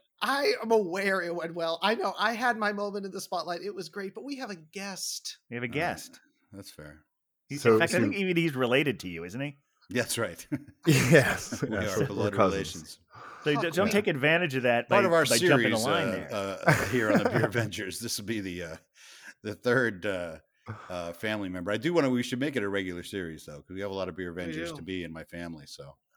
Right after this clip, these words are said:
Speaker 2: Well,
Speaker 3: uh,
Speaker 2: then,
Speaker 3: welcome
Speaker 2: yeah.
Speaker 3: to it, Chris.
Speaker 4: Well,
Speaker 2: Yes,
Speaker 1: Chris,
Speaker 2: welcome.
Speaker 1: I
Speaker 2: Yes.
Speaker 1: If you
Speaker 2: Eh.
Speaker 1: hadn't already guessed, w-, around here we think it's polite if the guest does the first pour.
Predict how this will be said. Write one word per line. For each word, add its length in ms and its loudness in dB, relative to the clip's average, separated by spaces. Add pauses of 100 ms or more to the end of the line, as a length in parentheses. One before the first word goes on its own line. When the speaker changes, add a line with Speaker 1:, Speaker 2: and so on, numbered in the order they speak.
(600)
Speaker 2:
Well, 100 -6
Speaker 3:
uh, 40 -4
Speaker 2:
then, 100 -2
Speaker 3:
welcome 220 0
Speaker 2:
yeah. 40 -4
Speaker 3:
to 220 2
it, 100 -6
Chris. 380 -12 (720)
Speaker 4:
Well, 120 -2
Speaker 2:
Yes, 100 -2
Speaker 1:
Chris, 120 0
Speaker 2:
welcome. 220 -4
Speaker 1:
I 40 -4
Speaker 2:
Yes. 280 0 (540)
Speaker 1:
If 80 -14
you 80 -2
Speaker 2:
Eh. 20 -2
Speaker 1:
hadn't 160 2
already 200 0
guessed, 300 -2 (120)
w-, 160 -14 (140)
around 260 0
here 160 -2
we 100 -2
think 200 -6
it's 140 -8
polite 680 -2 (640)
if 140 -4
the 80 -6
guest 260 -2
does 180 -4
the 80 -8
first 260 -8
pour. 260 -6